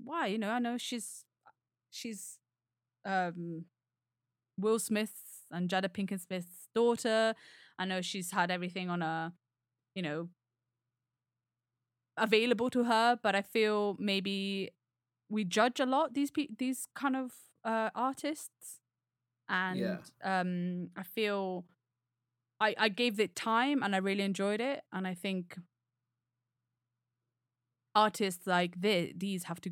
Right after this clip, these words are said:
Speaker 1: be given more time rather than just more ju-, uh, judgment. I think people, we s-, we're in such a judgmental, um,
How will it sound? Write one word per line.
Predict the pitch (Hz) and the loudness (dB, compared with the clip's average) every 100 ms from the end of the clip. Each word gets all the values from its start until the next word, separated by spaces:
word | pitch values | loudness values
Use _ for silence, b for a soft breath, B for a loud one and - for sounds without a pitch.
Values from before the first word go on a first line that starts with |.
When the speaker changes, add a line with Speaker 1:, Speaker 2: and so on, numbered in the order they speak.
| - | -6
Speaker 1:
be | 185 | -6
given | 175 175 175 | -2 0 2
more | 175 | 0
time | 175 180 185 214 214 | 0 0 0 0 0
rather | 196 196 | 0 0
than | 208 | -2
just | 208 202 - | -4 -6 -2
more | 202 208 | 0 0
ju-, | 202 214 196 | 0 -2 -2
uh, | 190 | -4
judgment. | 180 233 240 269 262 | 0 0 2 0 0
I | 208 | -2
think | 214 | -4
people, | 233 226 214 208 B B B | -6 -4 -4 -4 B B B
we | 220 | -4
s-, | - - | -4 -6
we're | 214 220 | -4 -2
in | 226 | -2
such | - 311 - | 0 -2 -2
a | |
judgmental, | 214 - 240 226 220 214 208 208 - 202 196 185 180 _ _ _ _ _ - | -6 -2 0 0 2 2 2 -2 -2 0 0 -2 -4 _ _ _ _ _ 2
um, | 196 175 175 175 165 156 | 4 4 2 -2 -6 -12